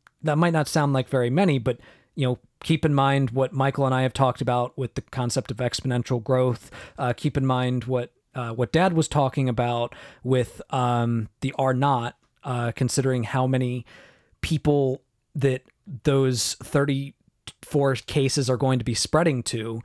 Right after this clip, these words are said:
That's really concerning. And, you know, i-, it is true that younger children are less likely to get the virus and they're less likely to die from it,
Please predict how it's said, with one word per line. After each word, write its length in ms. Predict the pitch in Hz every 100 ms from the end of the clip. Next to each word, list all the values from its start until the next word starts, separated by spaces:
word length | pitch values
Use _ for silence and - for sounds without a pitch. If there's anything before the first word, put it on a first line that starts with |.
| - - - _ -
That's 240 | 165 -
really 180 | 185 180
concerning. 540 | 165 - 160 135 107 _ _ _ -
And, 600 | 143 143 139 143 135 - - _ _ _ _ _ _
you 100 | 165
know, 120 | 135
i-, 120 | -
it 240 | 190 170 170
is 180 | 185 -
true 380 | - 156 165 151
that 220 | 139 127 - - - _ _ _ _
younger 380 | 151 151 151 147
children 540 | 143 143 135 131 139 139
are 200 | 143 127
less 280 | 135 -
likely 420 | 131 131 127 135 123
to 120 | 110
get 240 | 117 123
the 60 | 131
virus 420 | 117 123 151 -
and 100 | 131
they're 100 | 120
less 220 | 120 120 131
likely 260 | 120 127
to 80 | 117
die 320 | 107 131 185
from 240 | - 117
it, 100 | 117